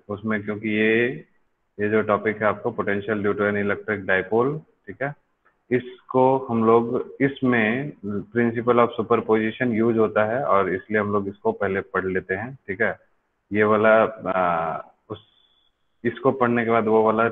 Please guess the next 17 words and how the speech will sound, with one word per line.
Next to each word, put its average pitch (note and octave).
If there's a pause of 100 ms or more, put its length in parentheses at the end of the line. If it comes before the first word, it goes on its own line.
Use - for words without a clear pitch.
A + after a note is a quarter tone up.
topic G#2
समझना G2+
आसान F#2+
होगा, G2
इसलिए F#2+
पहले F2+
इसको -
पढ़ते D#2+
हैं। D#2+
ओके, C#3
ठीक -
है, D#3 (1120)
चलिए। F2 (720)
तो, C#3 (1900)
तो A#2+
इसमें, D3
आ, A#2+